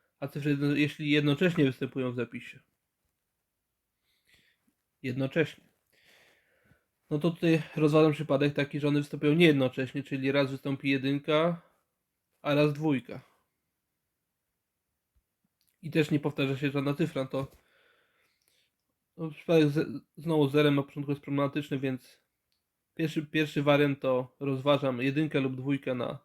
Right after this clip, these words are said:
początku. Dlatego to potem będę mnożył razy dwa, mapę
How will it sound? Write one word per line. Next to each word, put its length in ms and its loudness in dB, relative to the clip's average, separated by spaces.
początku. 1120 -4
Dlatego 340 0
to 80 2
potem 220 2
będę 180 2
mnożył 280 2
razy 220 0
dwa, 220 2
mapę 280 -4